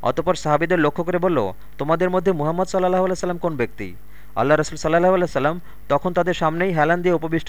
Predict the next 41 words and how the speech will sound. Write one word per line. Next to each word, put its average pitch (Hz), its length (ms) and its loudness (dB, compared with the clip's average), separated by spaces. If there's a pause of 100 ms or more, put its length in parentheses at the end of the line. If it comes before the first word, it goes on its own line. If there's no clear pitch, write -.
(120)
ছিলেন। 107 220 -2 (500)
আমরা 156 180 2
বললাম, 156 300 2 (100)
'এই 160 200 -2
হেলান 160 260 4
দিয়ে 185 160 6
উপবিষ্ট 170 300 0 (120)
ফর্সা 156 300 2
ব্যক্তিটিই 170 440 -2
হলেন 160 240 -2
তিনি।' 101 280 -6 (560)
অতঃপর 170 340 0
লোকটি 170 260 2
তাকে 180 220 -2
লক্ষ্য 151 180 0
করে 180 220 0
বলল, 175 140 4 (480)
'হে 175 120 2
আব্দুল 165 300 4
মুত্তালিবের 180 540 2
পুত্র।' 139 200 -2 (560)
নবী 139 180 2
সাল্লাল্লাহু 175 360 2
আলাইহি 180 160 2
সাল্লাম 139 220 0
তাকে 131 220 0
বললেন, 160 240 2 (260)
'আমি 151 240 -2
তোমার 175 220 2
উত্তর 170 260 0
দিচ্ছি।' 95 380 -4 (480)
লোকটি 143 300 2
বলল, 139 140 4 (360)
'আমি 147 200 0 (100)
আপনাকে 185 340 -2
কিছু 175 140 -2 (100)
জিজ্ঞেস 156 320 0
করব 123 160 2 (440)
এবং 151 240 -2
সে 185 120 0
প্রশ্ন 175 300 -2